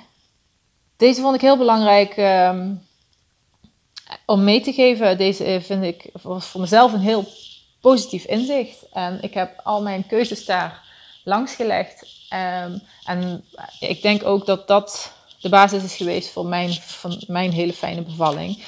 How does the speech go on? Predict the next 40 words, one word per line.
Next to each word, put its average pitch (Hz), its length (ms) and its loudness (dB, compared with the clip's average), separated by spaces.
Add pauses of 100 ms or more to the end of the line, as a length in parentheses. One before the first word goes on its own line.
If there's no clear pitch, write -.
(180)
En 180 100 -6
ik 185 100 -8
gun 208 340 2
jou 196 260 6
dat 190 140 -4
ook. 233 200 -6
Ik 254 140 -10
gun, 185 320 -8
ik - 180 -18
gun 190 140 -8
dat 170 200 -10
elke 233 320 -6
vrouw, 208 440 -4
welke 220 320 -2
keuze 226 360 -4
je 190 100 -2
ook 180 120 -6
maakt, 185 420 -8 (580)
zorg 233 420 0
dat 196 180 0
die 185 100 -6 (100)
past 214 260 2
bij 180 160 0
jou. 180 300 -2 (360)
Dat 170 180 -2
het, - 400 -10
eh, 175 140 -8 (140)
past 214 240 0
bij 202 160 -2
jullie. 165 460 -6 (220)
Dat 170 200 -8
je 175 60 -14
je 175 80 -10
veilig 220 420 2
voelt. 175 500 -6 (340)
Dat 160 180 -14
je - 60 -10
je 175 60 -8
vertrouwd 185 480 2
voelt. 170 380 -6